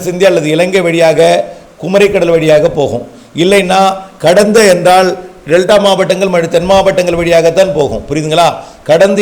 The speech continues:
என்றாலும் டெல்டா மாவட்டங்கள் வழி, தென் மாவட்டங்கள் வழி, மேற்கு தொடர்ச்சி மலை மாவட்டங்கள் வழி தான் போகும். சரி, ஓகே, வலுவான நிகழ்வாக அமைந்தால்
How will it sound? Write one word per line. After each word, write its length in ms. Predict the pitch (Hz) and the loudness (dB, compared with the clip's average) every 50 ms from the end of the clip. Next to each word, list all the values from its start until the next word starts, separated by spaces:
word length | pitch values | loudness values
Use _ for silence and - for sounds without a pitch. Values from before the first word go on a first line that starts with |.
| 202 196 | 0 2
என்றாலும் 340 | 190 190 190 196 214 226 196 | 2 2 2 2 2 0 0
டெல்டா 240 | 170 170 170 - 196 180 185 | 0 0 0 0 -2 0 0
மாவட்டங்கள் 420 | 185 180 180 180 180 180 175 175 180 | -2 -2 -2 -2 -2 -2 -2 -2 0
வழி, 120 | 185 196 185 180 | 0 0 0 -2
தென் 140 | 165 170 175 | -4 -2 -2
மாவட்டங்கள் 440 | 175 170 - 156 170 160 165 156 160 | -2 -2 -2 -2 -2 -4 -4 -4 -2
வழி, 160 | 165 165 190 220 262 - - - - - - 151 | 0 0 0 -2 -2 -4 -10 -14 -18 -10 -4 -2
மேற்கு 200 | 180 185 180 185 165 | -2 0 0 -2 -2
தொடர்ச்சி 220 | 185 180 - 175 175 | -4 -4 -4 -2 -2
மலை 120 | 170 170 170 170 | -2 0 0 0
மாவட்டங்கள் 420 | 165 156 160 160 156 156 156 151 156 | 0 0 0 0 -2 -2 -2 -2 -2
வழி 120 | 151 151 139 | -2 0 -2
தான் 120 | 170 180 - 139 | -4 -4 -4 -4
போகும். 260 | 135 110 110 117 - - - - - - - - | -6 -4 -6 -8 -12 -16 -20 -20 -20 -12 -4 0
சரி, 140 | 202 196 185 185 | 0 0 0 0
ஓகே, 160 | 185 - 180 165 147 151 | -2 -2 -2 0 0 2
வலுவான 340 | 170 190 202 214 214 214 214 202 | 2 2 2 4 2 2 2 0
நிகழ்வாக 380 | 196 190 185 180 185 185 180 170 165 165 | 0 0 0 0 2 2 2 2 0 0
அமைந்தால் 460 | 175 180 180 180 190 190 196 196 | -2 -2 0 2 2 4 4 2